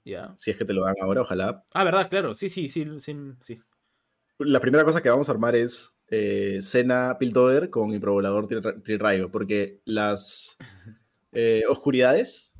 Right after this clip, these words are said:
Speaker 1: Ya.
Speaker 2: cuestan tres.
Speaker 1: Claro.
Speaker 2: Y si vas a tener una por turno, tienes asegurado todos los turnos proquear el Improvolador, ¿no? Hasta que llegue a diez mil y lo, encima lo tiras rápido.
Speaker 1: Uf. Sí, las posibilidades están bien latentes ahí.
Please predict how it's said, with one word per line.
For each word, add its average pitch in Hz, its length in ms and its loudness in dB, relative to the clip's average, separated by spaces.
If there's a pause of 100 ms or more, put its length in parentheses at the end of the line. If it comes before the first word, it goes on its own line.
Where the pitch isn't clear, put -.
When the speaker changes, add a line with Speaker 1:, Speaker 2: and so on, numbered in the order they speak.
(120)
Speaker 1:
Ya. - 360 -18
Speaker 2:
cuestan 123 240 -2
tres. - 360 -2 (580)
Speaker 1:
Claro. 95 340 -14 (640)
Speaker 2:
Y 131 100 -4
si 135 100 2
vas 131 100 4
a 143 60 2
tener 131 100 2
una 135 160 4
por 120 180 0
turno, 135 440 -2 (560)
tienes 127 220 -2
asegurado 120 680 4
todos 143 240 6
los 131 140 2
turnos 135 280 0
proquear 110 280 0
el 120 100 2
Improvolador, 104 580 -4
¿no? 110 100 -10
Hasta 113 180 -8
que 101 100 -4
llegue 113 220 4
a 117 60 4
diez 104 180 0
mil 135 200 2
y 135 40 4
lo, 110 160 2
encima 127 220 0
lo 117 100 2
tiras 120 180 0
rápido. 107 400 -4 (680)
Speaker 1:
Uf. - 580 -12 (680)
Sí, 135 280 -6
las 110 140 -6
posibilidades 120 560 -4
están 135 300 -8
bien 127 640 -8 (520)
latentes 110 640 -8
ahí. 98 280 -12